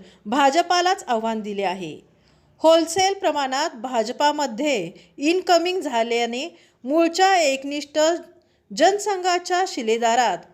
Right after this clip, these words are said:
अस्वस्थता निर्माण झाली आहे. "आम्ही फक्त सतरंज्या उचलायच्या का?" अशी खंत उघडपणे व्यक्त करीत आहेत. आगामी दोन दिवसात होणाऱ्या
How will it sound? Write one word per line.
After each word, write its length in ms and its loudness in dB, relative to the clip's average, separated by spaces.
अस्वस्थता 680 0
निर्माण 360 -4
झाली 260 -6
आहे. 380 -8
"आम्ही 300 6
फक्त 300 0
सतरंज्या 600 2
उचलायच्या 540 0
का?" 360 2
अशी 340 2
खंत 260 -2
उघडपणे 600 2
व्यक्त 460 -4
करीत 220 -4
आहेत. 300 -4
आगामी 460 2
दोन 280 2
दिवसात 340 0
होणाऱ्या 500 0